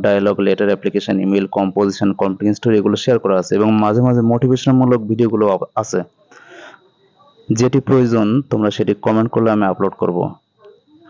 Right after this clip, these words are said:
এখন অর্থ সহ তুলে ধরেছি, চ্যানেলটি সাবস্ক্রাইব করে রাখবে এবং সাবস্ক্রাইবের সাথে সাথে পাশের বেল আইকনটি all করে রাখবে,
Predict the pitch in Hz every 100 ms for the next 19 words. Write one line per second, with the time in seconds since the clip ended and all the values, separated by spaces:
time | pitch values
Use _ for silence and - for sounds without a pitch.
0 | - - - - - 110 104 113 120 104
1 | 92 95 92 95 90 - - - 101 95
2 | - 101 - 110 - 113 113 110 117 107
3 | 110 - 101 113 117 - 110 110 - 104
4 | 101 117 104 107 110 113 110 107 113 113
5 | 101 95 92 90